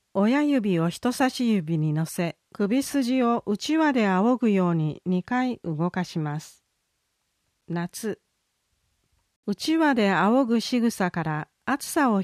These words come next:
表現しています。次に、両手のひらを下に向けて、親指側をつけて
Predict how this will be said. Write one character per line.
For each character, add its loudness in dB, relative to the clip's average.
表 0
現 2
し -6
て -4
い -4
ま -4
す。 -16
次 0
に、 2
両 2
手 0
の 2
ひ -2
ら 2
を 2
下 0
に 4
向 2
け -2
て、 -4
親 2
指 0
側 4
を 2
つ -10
け 0
て -6